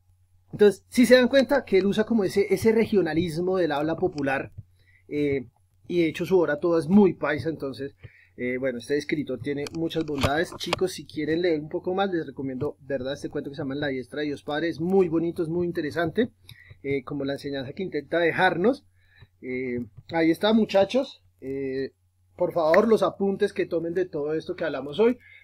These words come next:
recuerden enviármelos por el Classroom. El viernes vamos a hacer el taller de cierre de unidad, que funciona como quiz, muchachos, ¿listo? Entonces, por favor, repasa todo lo que vimos desde la primera unidad. Es decir,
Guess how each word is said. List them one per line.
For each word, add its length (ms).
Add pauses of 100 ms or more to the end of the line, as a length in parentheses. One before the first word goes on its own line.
recuerden 440
enviármelos 440
por 140
el 140
Classroom. 680
El 180
viernes 340
vamos 260
a 40
hacer 180
el 100
taller 280
de 100
cierre 220
de 60
unidad, 300
que 160
funciona 380
como 400
quiz, 240
muchachos, 480
¿listo? 240
Entonces, 200
por 140
favor, 200
repasa 440
todo 160
lo 120
que 100
vimos 220
desde 180
la 100
primera 320
unidad. 300 (420)
Es 180
decir, 300